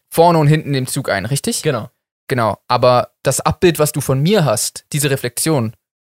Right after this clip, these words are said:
Speaker 1: da sind die Blitze doch noch gar nicht eingeschlagen, oder doch? Weil die eine Zeit brauchen, bis das bei dir ankommt. Das heißt, du würdest
Speaker 2: Genau, ich, ich würd, ich würd den Einschlag in deinen Augen auch nochmal später <laughs> sehen.
Speaker 1: Das heißt, du würdest doch den Einschlag gar nicht sehen.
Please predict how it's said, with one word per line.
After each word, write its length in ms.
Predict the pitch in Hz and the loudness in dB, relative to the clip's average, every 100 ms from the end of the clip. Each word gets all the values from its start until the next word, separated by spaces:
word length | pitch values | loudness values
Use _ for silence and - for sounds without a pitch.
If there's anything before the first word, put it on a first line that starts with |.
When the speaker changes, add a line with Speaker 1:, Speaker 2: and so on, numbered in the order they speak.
| - | -4
Speaker 1:
da 100 | 127 | 0
sind 160 | 143 160 | 0 0
die 60 | |
Blitze 240 | 135 139 123 | -2 -2 0
doch 120 | 123 | 0
noch 140 | 120 | 0
gar 140 | 120 117 | -2 -4
nicht 140 | - | -2
eingeschlagen, 480 | 135 139 - 117 117 | -4 -4 0 0 0
oder 120 | 113 | -2
doch? 200 | 113 113 - | -2 -2 -2
Weil 100 | 117 | -2
die 40 | 120 | -2
eine 120 | 117 | -2
Zeit 300 | - 135 - | -2 -2 0
brauchen, 380 | 127 127 131 127 | 0 2 0 -2
bis 120 | 127 | -2
das 160 | 123 - | -4 -2
bei 100 | 120 | -2
dir 120 | 113 | -2
ankommt. 480 | 131 127 123 - _ | -2 -2 -4 -8 _
Das 120 | 147 | -4
heißt, 180 | 143 - | -2 0
du 100 | 143 | 0
würdest 260 | 143 143 135 | 2 2 2
Speaker 2:
Genau, 280 | 208 202 - | 2 0 -2
ich, 160 | 156 180 | -6 -6
ich 140 | 165 | -6
würd, 160 | 180 160 | -6 -8
ich 200 | 175 - 170 | -10 -8 -6
würd 260 | 180 _ 151 | -8 _ -14
den 380 | 135 156 151 - _ | -6 -6 -6 -10 _
Einschlag 600 | 147 226 - 165 165 220 - | -6 -6 -6 -4 -4 -4 -6
in 180 | 151 | -6
deinen 220 | 156 220 220 | -4 -4 -2
Augen 200 | 180 175 | -4 -2
auch 140 | 196 | -2
nochmal 260 | 202 147 127 | 0 0 -2
später 380 | - 123 143 131 | -4 -6 -4 -4
<laughs> 0 | |
sehen. 320 | 131 120 143 | -4 -4 -4
Speaker 1:
Das 100 | 131 | 2
heißt, 180 | 170 160 | 2 2
du 80 | 139 | 2
würdest 220 | 165 160 | 0 2
doch 60 | 143 | 0
den 100 | 131 | 0
Einschlag 300 | 123 135 131 | 0 -2 0
gar 140 | 123 | 0
nicht 120 | 123 - | 0 0
sehen. 300 | 143 120 | 0 -2